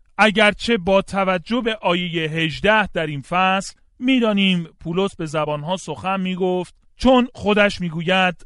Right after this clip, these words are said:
«خدا را شکر می‌کنم که در تنهایی بیش از همهٔ شما به زبانها سخن می‌گویم.»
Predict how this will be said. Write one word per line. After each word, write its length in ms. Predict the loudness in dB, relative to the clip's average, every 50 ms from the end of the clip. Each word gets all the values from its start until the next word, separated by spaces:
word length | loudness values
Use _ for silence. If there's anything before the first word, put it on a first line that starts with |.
| -20 -20
«خدا 580 | -16 -14 -6 0 0 2 4 6 6 6 4 4
را 220 | 2 2 2 0
شکر 500 | -2 -4 -4 -2 0 2 2 0 -2 -4 -4
می‌کنم 500 | -4 -4 -4 -4 -4 -2 -2 -2 -4 -4
که 160 | -4 -4 -2
در 220 | 0 2 0 0
تنهایی 1160 | -2 -6 -10 -6 -4 -4 -4 -2 -4 -4 -4 -2 -2 0 0 0 0 -2 0 0 -2 -2 -4 -6 _ _ _ _ _
بیش 400 | 0 4 4 6 4 4 2 0
از 280 | -2 -2 -2 -2 -6 -8
همهٔ 460 | -8 -6 -4 -4 -4 -4 -2 -4 -4
شما 720 | -6 -6 -4 -4 -4 -2 0 0 0 0 -2 -4 -6 -8 -12 _ _ _ _ _ 2
به 140 | 2 2
زبانها 800 | 2 4 4 4 4 6 4 2 2 2 0 -2 0 0 0 -2 -4
سخن 400 | -6 -8 -8 -6 -4 -4 -2 -2
می‌گویم.» 960 | -2 -2 -4 -4 -4 -6 -8 -8 -4 -4 -4 -2 -2 -4 -4 -6 -8 -10